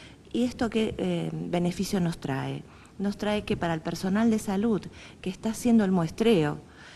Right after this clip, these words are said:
eh, va a ser beneficioso porque se va a exponer mucho menos,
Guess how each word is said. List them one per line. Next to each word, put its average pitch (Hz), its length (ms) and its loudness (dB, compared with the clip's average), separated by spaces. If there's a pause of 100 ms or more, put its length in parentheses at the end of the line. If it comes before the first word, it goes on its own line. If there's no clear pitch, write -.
(240)
eh, 175 200 0
va 196 100 0
a 208 40 -4
ser 196 200 -4
beneficioso 208 680 0
porque 190 220 -4
se 180 120 -2
va 190 100 -2
a - 20 -2
exponer 185 480 0
mucho 214 340 4
menos, 190 560 4